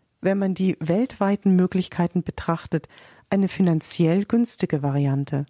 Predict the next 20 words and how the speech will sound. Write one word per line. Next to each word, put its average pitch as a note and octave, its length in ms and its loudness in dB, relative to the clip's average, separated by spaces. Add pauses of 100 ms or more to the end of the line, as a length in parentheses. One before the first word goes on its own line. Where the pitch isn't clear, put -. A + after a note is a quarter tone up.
(1000)
Während F#3 400 2
ich - 220 -4
die F#3 120 0
Babys A3 460 2
versorge, E3 680 0 (360)
denke F3 320 2
ich - 220 -2
an F3 140 2
das E3+ 280 0
Experiment, G3 880 0 (380)
von E3+ 180 0
dem E3 180 4
uns E3 220 0
einmal E3+ 400 2
ein E3 140 2
Lehrer E3+ 360 4
in D#3+ 100 0
der D#3+ 100 2
Schule G3 340 2
erzählte, D3 640 -2